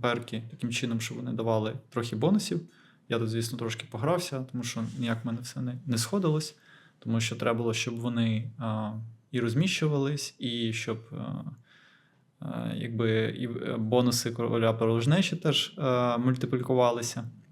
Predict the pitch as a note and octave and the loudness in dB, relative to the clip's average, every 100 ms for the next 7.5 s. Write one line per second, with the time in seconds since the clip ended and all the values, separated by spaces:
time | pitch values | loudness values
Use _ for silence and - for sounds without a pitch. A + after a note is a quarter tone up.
0 | - - - A#2 A2+ A2+ - - - - | -20 -16 -2 2 2 -2 -12 -20 -20 -20
1 | - - A2+ A#2+ C#3+ C#3+ C#3 C3+ A#2 B2 | -20 -6 0 2 4 4 2 0 0 -2
2 | A2+ A2+ G#2+ A2 B2+ D3 - C#3 C3 - | -4 -4 -4 -4 -4 -4 -2 -6 -6 -18
3 | - _ - A#2 A2 G#2+ G#2 - B2 A2+ | -20 _ -8 -2 0 0 -4 -4 -4 -4
4 | - G2+ - - - - - - - - | -4 -8 -8 -12 -10 -8 -8 -10 -12 -6
5 | A#2+ A2 A2 B2+ B2 A#2 A2+ A2 A2 A2+ | 0 0 0 -2 0 0 2 2 2 0
6 | A2+ - A2+ B2 A#2 G#2+ G#2 G#2 G#2 - | -2 -8 -6 -2 2 2 0 -2 -6 -10
7 | - F#3 F#3 F#3 | 2 4 4 0